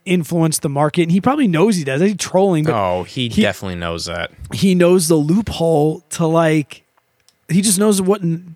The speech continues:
Speaker 1: to and not to. Well, because, I mean, him and Tesla has been fined so many times. He knows what he can and cannot say. And today he just tweeted, like, what did he tweet today? Like, "Oh, hello." Or, I'm not on Twitter, so these are all things I'm, like, reading off the internet. He was like,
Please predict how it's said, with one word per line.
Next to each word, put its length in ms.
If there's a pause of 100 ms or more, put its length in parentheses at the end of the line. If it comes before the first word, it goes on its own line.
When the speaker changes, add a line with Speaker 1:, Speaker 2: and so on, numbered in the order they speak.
(120)
Speaker 1:
to 180
and 100
not 180
to. 40
Well, 100
because, 300 (560)
I 60
mean, 160
him 360
and 160
Tesla 440
has 160
been 180
fined 360
so 100
many 120
times. 300
He 160
knows 300
what 140
he 120
can 340
and 140
cannot 460
say. 560 (920)
And 380 (200)
today 280
he 120
just 200
tweeted, 200
like, 340 (360)
what 100
did 60
he 40
tweet 220
today? 160
Like, 320
"Oh, 120
hello." 400 (340)
Or, 200
I'm 180
not 200
on 80
Twitter, 300
so 120
these 180
are 80
all 100
things 200
I'm, 100
like, 140
reading 200
off 120
the 80
internet. 300
He 60
was 100
like, 240